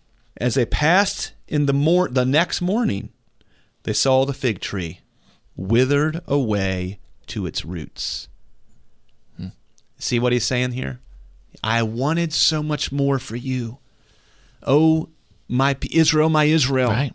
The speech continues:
Speaker 2: right.
Speaker 1: I wanted so much. I would, I would have gathered you to myself like a mother hen with her
Speaker 2: Mm-hmm,
Speaker 1: chicks," right?
Speaker 2: mm-hmm.
Speaker 1: He wept over Jerusalem, but now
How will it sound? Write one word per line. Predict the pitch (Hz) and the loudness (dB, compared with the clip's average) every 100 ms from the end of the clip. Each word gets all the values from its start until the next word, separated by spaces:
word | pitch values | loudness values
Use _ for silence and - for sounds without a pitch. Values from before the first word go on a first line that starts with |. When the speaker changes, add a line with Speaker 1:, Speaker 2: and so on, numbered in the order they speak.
| - | -4
Speaker 2:
right. | 131 123 - | -4 -4 -2
Speaker 1:
I | 123 | 0
wanted | 127 139 160 175 160 | 2 4 4 4 4
so | - - 156 | 2 2 2
much. | 147 147 - - - - - | 2 0 0 -2 -2 -6 -2
I | - 170 | 4 4
would, | 175 - | 4 2
I | 165 | 4
would | 190 175 | 4 2
have | 139 | 2
gathered | 170 175 180 185 175 - | 4 6 6 6 4 4
you | 180 180 | 4 4
to | 170 170 | 2 0
myself | 160 151 - 165 143 | 2 2 2 4 4
like | 139 139 | 2 2
a | 139 | 2
mother | 135 165 170 | 4 4 2
hen | 151 170 | 2 2
with | 165 120 | 2 2
her | 123 | 2
Speaker 2:
Mm-hmm, | |
Speaker 1:
chicks," | 120 151 139 | 4 4 2
right? | 139 143 - | 4 4 4
Speaker 2:
mm-hmm. | 117 113 165 - - | 2 0 -2 -4 0
Speaker 1:
He | 170 | 2
wept | 143 190 220 214 | 4 4 4 4
over | 208 208 | 4 4
Jerusalem, | 175 180 165 - 120 92 - _ _ _ _ _ - | 4 4 4 2 -2 -4 -8 _ _ _ _ _ -8
but | - | -4
now | 123 131 135 135 135 | 0 2 2 2 -2